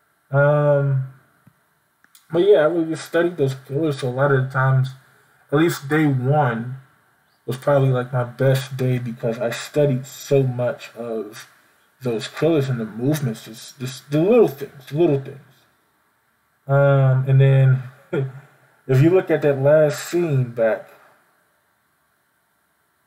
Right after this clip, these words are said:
like, <laughs> when it's, like, my death scene, she actually, like, you know, shows, like, the stab.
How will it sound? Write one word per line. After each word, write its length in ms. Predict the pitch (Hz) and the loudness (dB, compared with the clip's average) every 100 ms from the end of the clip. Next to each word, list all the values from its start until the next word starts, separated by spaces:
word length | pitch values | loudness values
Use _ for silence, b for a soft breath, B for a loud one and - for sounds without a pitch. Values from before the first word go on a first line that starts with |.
| _ _ _ _ _ _ _ _ _ _ _ _ | _ _ _ _ _ _ _ _ _ _ _ _
like, 300 | 131 127 - - _ _ _ _ 151 | 0 0 -2 -14 _ _ _ _ -10
<laughs> 600 | 135 - 143 - - - | -8 -6 -8 -10 -20 -2
when 260 | 139 143 | 2 4
it's, 240 | 143 135 139 | 4 2 2
like, 200 | 131 131 | 0 2
my 360 | 127 123 120 - - 127 | 0 0 -2 -8 -20 -2
death 240 | 139 151 | 0 0
scene, 480 | - - 185 226 - _ _ _ _ _ _ _ _ _ _ _ _ _ _ _ _ _ _ _ - | -2 -4 -2 -4 -6 _ _ _ _ _ _ _ _ _ _ _ _ _ _ _ _ _ _ _ -12
she 320 | - 196 170 | -8 -6 -4
actually, 720 | 151 160 - 165 143 139 135 131 | 0 0 0 0 4 4 2 -2
like, 240 | 135 127 127 - | -2 -2 -2 -4
you 100 | 151 | 0
know, 200 | 160 139 | 2 2
shows, 340 | 131 147 135 131 | 2 2 0 0
like, 180 | 123 | -4
the 80 | - | -6
stab. 500 | 127 - 147 180 185 | -12 -2 2 2 0